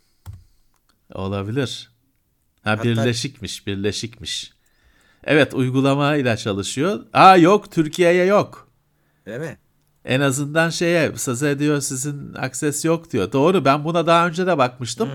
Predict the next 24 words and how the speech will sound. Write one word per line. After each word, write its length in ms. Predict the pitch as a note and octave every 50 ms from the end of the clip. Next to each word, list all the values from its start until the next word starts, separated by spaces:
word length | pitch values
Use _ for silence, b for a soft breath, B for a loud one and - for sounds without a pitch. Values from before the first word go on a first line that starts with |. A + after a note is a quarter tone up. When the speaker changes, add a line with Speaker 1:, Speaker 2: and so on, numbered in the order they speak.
| B2
Speaker 2:
sadece 200 | G#2+ G2 - - -
Speaker 1:
Amerika 360 | - A#2+ C3+ D#3+ E3+ F3+ G3+
Speaker 2:
Amerikan 160 | G#3 F3+ C3 B2+
Speaker 1:
sadece. 400 | C3 A2 G2+ G2 G2 - - E2+
Speaker 2:
vatandaşları, 600 | A2 A2 A2 A2 - - - - G#2+ G#2 - -
Speaker 1:
İyi 80 | F4+ F4+
Speaker 2:
evet. 100 | D#4 A3+
Speaker 1:
yapmış, 380 | D#3 A2+ - A2+ G#2+ - -
tamam. 420 | - C4+ A3 D#3+ A#2 - - G#2+ -
Çok 240 | - D#4+ C#4 -
iyi 100 | F#3 D3+
yapmış. 520 | A#2 F#2+ E2 - - - - - - - - _ _ _
Çok 260 | - D4+ A#3 - -
iyi 80 | C#3 A#2+
yapmış. 460 | G#2 F2 D#2+ - - A1 - - -
Böyle 320 | C#4 G#3 C3 G#2 D#2+ D2+ C2+
işte 220 | A#1 - - -
kendi, 460 | - A#3+ F#3+ D3+ C#3 A#2+ A#2 G#2+ F#2+ - - -
kendi 360 | - G3+ D#3+ D3 C3+ C3 C3+
kend-, 340 | A#2 - A#2 G#2+ G#2+ F#2+ -
çalıp 340 | - - A2+ A#2 D3 C#3+ C#3+
Speaker 2:
Evet. 180 | C3+ C3 C3
Speaker 1:
eğlensinler. 600 | B2+ B2 B2 A#2+ A#2 - A#2 A2+ A2 F#2+ E2+ - b b b b b b b b b -
Speaker 2:
Yalnız 400 | B2+ C3 C#3+ F3 F3 - - -